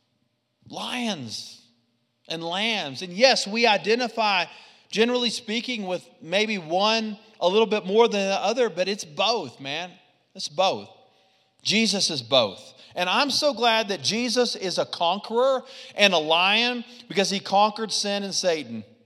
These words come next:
And I live in awe and wonder of him. I don't have to be afraid 'cause I know who the Lion of the tribe of Judah is.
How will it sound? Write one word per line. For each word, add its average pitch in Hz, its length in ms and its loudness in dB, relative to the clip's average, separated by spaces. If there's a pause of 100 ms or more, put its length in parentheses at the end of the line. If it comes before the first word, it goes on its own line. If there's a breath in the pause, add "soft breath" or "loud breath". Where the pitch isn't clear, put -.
(440)
And 139 120 -4
I 156 100 6
live 185 260 0
in 151 100 -2
awe 151 420 2
and 135 180 -6
wonder 139 400 -2
of 117 180 -8
him. 117 380 -4 (340)
I 139 120 2
don't 156 140 2
have 147 180 0
to 147 80 -14
be 143 140 -8
afraid 120 440 -2 (720)
'cause 117 120 -6
I 156 120 4
know 160 180 0
who 147 120 -4
the 131 100 -4
Lion 117 260 -2
of 110 80 -8
the 110 60 -12
tribe 107 320 -4
of 101 100 -16
Judah 104 240 -12
is. 92 380 -12